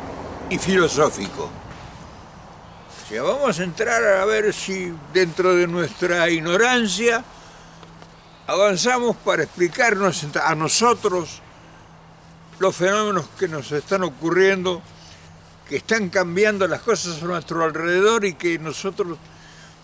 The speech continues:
lamentablemente, no tenemos mucha, mucho material que nos explique.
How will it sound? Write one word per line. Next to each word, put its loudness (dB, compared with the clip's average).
lamentablemente, 0
no 0
tenemos -2
mucha, -2
mucho 0
material 2
que -6
nos -6
explique. -2